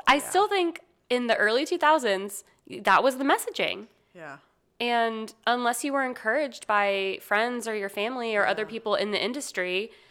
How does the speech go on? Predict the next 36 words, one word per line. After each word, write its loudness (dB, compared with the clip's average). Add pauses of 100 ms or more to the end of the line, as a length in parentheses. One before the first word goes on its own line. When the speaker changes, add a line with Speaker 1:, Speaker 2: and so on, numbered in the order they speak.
(360)
Speaker 1:
it's -4
very 2
easy -4
to 0
get 0
lost. -2
I -8
mean, 0
you're 0
eighteen 0
freaking -4
years -2
old. 2 (260)
Wha-, -6 (800)
Speaker 2:
Yeah. -12
Speaker 1:
I'm 4
thirty-seven 4
and 2
I 2
still 2
barely 4
know 4
what 2
I 4
wanna 0
do -2
with 0
my 4
<laughs> 4
life. 6
You 8
know 12
what 12
I 10
mean? 8
I 8